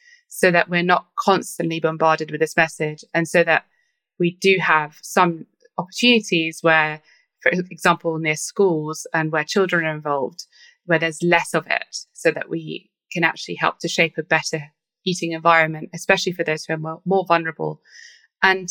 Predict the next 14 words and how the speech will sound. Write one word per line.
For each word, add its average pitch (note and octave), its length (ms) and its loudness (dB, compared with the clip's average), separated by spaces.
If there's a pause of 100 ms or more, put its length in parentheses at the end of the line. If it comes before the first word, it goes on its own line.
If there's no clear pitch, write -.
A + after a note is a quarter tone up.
who F#3+ 140 4
are F3 180 4
more F3+ 160 4
affected D#3+ 640 0
by D#3 120 4
the D3+ 100 -2
impact D3+ 420 -6
of - 120 -20
poor E3 120 -2
nutrition D#3 460 -6
in D3+ 60 -6
the D3+ 80 -8
long D#3 260 -4
term. A#3 300 0